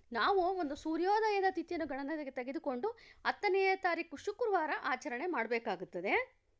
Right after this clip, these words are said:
ಈ ಒಂದು ವೈಕುಂಠ ಏಕಾದಶಿಯು ಇಪ್ಪತ್ತ ಮೂರು ಏಕಾದಶಿ ಎಂದು ಉಪವಾಸ ಮಾಡೋದಕ್ಕೆ ಸಮಾನವಾಗಿರುವುದು ಅಲ್ಲದೇನೆ, ಈ ವೈಕುಂಠ ಎಂಬ ಪದದ ಅರ್ಥ ಏನಪ್ಪ ಅಂತಂದ್ರೆ, ಭಗವಾನ್ ವಿಷ್ಣುವಿನ ವಾಸಸ್ಥಾನ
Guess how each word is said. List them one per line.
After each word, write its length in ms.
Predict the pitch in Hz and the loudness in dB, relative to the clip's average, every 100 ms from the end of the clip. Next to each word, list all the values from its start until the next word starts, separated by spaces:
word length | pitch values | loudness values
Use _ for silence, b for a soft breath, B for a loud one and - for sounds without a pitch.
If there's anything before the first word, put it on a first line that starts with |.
| _ _ _ _ _ _ _ 359 | _ _ _ _ _ _ _ 0
ಈ 140 | 480 | 0
ಒಂದು 200 | 508 453 | 2 2
ವೈಕುಂಠ 380 | 370 320 - 392 | 2 0 0 0
ಏಕಾದಶಿಯು 760 | 381 311 339 294 254 277 339 262 | 2 2 0 -2 -4 -2 -2 -2
ಇಪ್ಪತ್ತ 460 | 240 233 392 392 403 | -6 -4 -4 0 -2
ಮೂರು 340 | 359 330 370 | 0 0 0
ಏಕಾದಶಿ 580 | 220 233 269 302 320 - | -2 -4 -4 -4 -4 -4
ಎಂದು 160 | 285 277 | -6 -6
ಉಪವಾಸ 360 | 233 262 277 294 | -4 -4 -4 -6
ಮಾಡೋದಕ್ಕೆ 440 | 262 254 247 254 | -4 -4 -6 -8
ಸಮಾನವಾಗಿರುವುದು 760 | 247 202 262 294 269 254 247 208 | -6 -6 -4 -2 -2 -4 -6 -6
ಅಲ್ಲದೇನೆ, 840 | 247 349 381 359 254 427 - - - | 0 0 2 2 0 -4 -10 -20 -10
ಈ 40 | |
ವೈಕುಂಠ 560 | 269 233 302 - 453 440 | -2 0 -2 -2 0 2
ಎಂಬ 160 | 403 349 | 2 2
ಪದದ 300 | 339 320 302 311 | -2 -2 -2 -2
ಅರ್ಥ 220 | 247 - 330 | -2 -2 -4
ಏನಪ್ಪ 240 | 302 285 | -2 -6
ಅಂತಂದ್ರೆ, 320 | 254 254 277 | -6 -6 -4
ಭಗವಾನ್ 500 | 269 220 220 320 359 | -2 -2 -2 0 0
ವಿಷ್ಣುವಿನ 460 | 285 247 - 294 285 | -2 -6 -8 -6 -4
ವಾಸಸ್ಥಾನ 720 | 302 - 254 359 339 311 277 | -4 -4 0 0 0 -4 -4